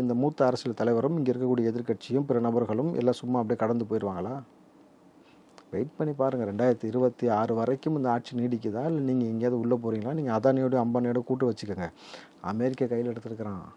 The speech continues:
இந்த விஷயத்த. யாரோ எவரோ கையில் எடுத்திருந்தா பரவாயில்ல, அவன் கையில் எடுத்துட்டானா நீங்க என்ன பண்ணுவீங்க? மோடியும் ட்ரம்ப்பும் ஃப்ரெண்டு, கரெக்டுங்களா?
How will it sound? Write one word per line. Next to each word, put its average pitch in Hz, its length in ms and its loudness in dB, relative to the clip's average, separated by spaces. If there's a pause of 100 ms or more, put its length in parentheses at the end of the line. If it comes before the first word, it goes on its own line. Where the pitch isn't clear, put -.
இந்த 110 180 -4
விஷயத்த. 113 360 -4 (440)
யாரோ 123 320 4 (180)
எவரோ 127 220 6
கையில் 123 260 4
எடுத்திருந்தா 113 420 -2
பரவாயில்ல, 113 380 0 (340)
அவன் 123 320 0
கையில் 143 200 8
எடுத்துட்டானா 127 400 2
நீங்க 127 160 4
என்ன 139 100 4
பண்ணுவீங்க? 120 420 2 (1300)
மோடியும் 135 400 8
ட்ரம்ப்பும் 123 340 4
ஃப்ரெண்டு, 120 300 4 (920)
கரெக்டுங்களா? 120 420 4